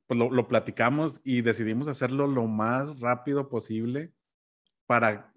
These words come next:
pues el miedo va a estar, güey, eh, no vamos a ser perfectos, no vamos a, por-, porque traemos, traemos un proyecto, o sea, queremos hacer más cosas aparte de esto y ahorita nos lanzamos y, y pl-,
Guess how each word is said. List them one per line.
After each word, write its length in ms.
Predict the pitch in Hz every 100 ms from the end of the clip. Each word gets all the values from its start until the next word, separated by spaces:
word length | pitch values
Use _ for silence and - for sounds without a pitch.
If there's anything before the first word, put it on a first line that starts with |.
| _
pues 180 | - 123
el 160 | 139 127
miedo 220 | 127 147
va 80 | 160
a 20 |
estar, 440 | 156 131 120 131 143
güey, 420 | 147 147 147 - _ _ _
eh, 360 | 127 117 113 117
no 180 | 120 120
vamos 220 | 135 139
a 40 |
ser 220 | 131 131 -
perfectos, 960 | 131 - 117 117 - 139 135 139 - _ _ _
no 300 | - 113 113
vamos 420 | 117 123 131 127 131
a, 420 | 117 110 110 - _ _
por-, 180 | 135 135
porque 260 | 143 143 139
traemos, 600 | - 139 160 175 - -
traemos 320 | 147 160 175
un 100 | 170
proyecto, 460 | 175 165 151 - 107
o 20 |
sea, 120 | 110
queremos 320 | 113 117 151
hacer 220 | 147 147
más 180 | 143 147
cosas 580 | - 123 127 147 165 - - _ _ _ -
aparte 420 | 104 110 113 139
de 160 | 123
esto 300 | 120 - 180 - _ _
y 80 | 123
ahorita 240 | 110 110
nos 140 | 143 139
lanzamos 680 | 120 107 113 110 104 - _ _ _
y, 480 | 123 120 120 123 120
y 40 |
pl-, 220 | 104 127